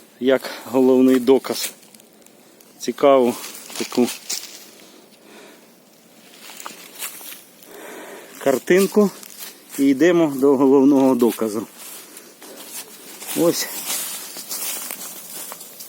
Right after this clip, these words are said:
магнолія кобус називається.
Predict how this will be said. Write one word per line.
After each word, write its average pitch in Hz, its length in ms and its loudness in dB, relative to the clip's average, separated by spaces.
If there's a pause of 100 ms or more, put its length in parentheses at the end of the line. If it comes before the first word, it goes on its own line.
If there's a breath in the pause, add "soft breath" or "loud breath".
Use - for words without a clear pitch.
(1700)
магнолія 170 560 2
кобус 123 440 0
називається. 117 760 2